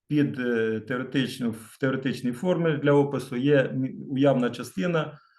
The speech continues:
функції Гріна, рівняння Шрёдінгера. То фактично оце є ф-, зв'язок, да, цієї спектральної функції з функцією Гріна для це, е, щоб дещо дови-, е,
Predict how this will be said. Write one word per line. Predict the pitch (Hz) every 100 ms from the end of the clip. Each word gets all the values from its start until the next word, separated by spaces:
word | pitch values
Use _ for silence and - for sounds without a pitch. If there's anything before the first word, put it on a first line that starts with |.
| _ _ _
функції | 151 151 139 135
Гріна, | 135 127 104 95
рівняння | 101 101 98 95
Шрёдінгера. | - 95 92 82 82 -
То | 117
фактично | 139 143 - - 139
оце | 135 139
є | 127
ф-, | 113 - -
зв'язок, | 104 101 123 156 180 147
да, | 139 156 147 -
цієї | - 120 110
спектральної | - 104 123 113 110
функції | 107 175 170 135 120
з | 104 143 143
функцією | 143 127 - 113 110
Гріна | 127 120 107 104
для | 110 110 _ _ _ _ _ _ _ _ _
це, | - 123
е, | 113 - 117 107 107 - - -
щоб | - 139 123 110 -
дещо | 131 139 139 120
дови-, | 120 127 127 131
е, | 117 113 110 107